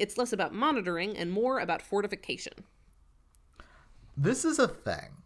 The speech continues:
Speaker 2: that I have encountered in genre shows before that I have no idea if it's true.
Speaker 1: I mean, I think it kind of tracks that, like,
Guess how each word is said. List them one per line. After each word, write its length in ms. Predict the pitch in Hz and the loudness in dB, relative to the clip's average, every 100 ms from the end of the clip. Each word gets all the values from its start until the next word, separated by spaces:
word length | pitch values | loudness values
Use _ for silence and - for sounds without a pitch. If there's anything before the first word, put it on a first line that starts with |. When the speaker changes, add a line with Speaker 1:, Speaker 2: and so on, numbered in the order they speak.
| - - _ _ _ _ _ _ _ - - _ - | -20 -20 _ _ _ _ _ _ _ -20 -20 _ -16
Speaker 2:
that 260 | 131 143 143 | 2 6 6
I 120 | 135 | 6
have 120 | 143 151 | 6 6
encountered 800 | 151 139 139 143 147 139 131 - - | 2 4 4 6 6 4 2 -4 -2
in 360 | 135 131 131 139 _ _ _ _ _ _ _ _ - - - - | 2 2 0 -6 _ _ _ _ _ _ _ _ -20 -20 -18 -6
genre 400 | 123 123 123 120 | 2 4 6 2
shows 320 | - 120 123 | 2 2 2
before 640 | - 113 - 107 113 151 151 - _ _ _ _ - - _ _ _ - _ - _ - - - - | 0 -4 -2 2 4 4 0 -12 _ _ _ _ -20 -20 _ _ _ -20 _ -20 _ -20 -20 -14 4
that 140 | 156 | 8
I 120 | 143 | 12
have 200 | 139 131 | 12 10
no 360 | 139 160 180 160 | 8 10 12 12
idea 360 | 147 135 127 | 12 10 6
if 100 | 117 | 4
it's 160 | - - | 2 -8
true. 360 | - 117 - - - _ _ _ - - - - - - - - - - | -6 -6 -6 -12 -20 _ _ _ -20 -20 -20 -20 -20 -20 -20 -20 -20 -2
Speaker 1:
I 80 | 269 | 4
mean, 140 | 349 | 6
I 80 | 370 | 8
think 200 | 440 622 719 | 6 4 0
it 80 | - | 0
kind 260 | - 226 | 2 4
of 100 | 339 | 4
tracks 360 | - 160 170 - | 2 2 2 2
that, 120 | 208 | 2
like, 280 | 214 208 | 2 2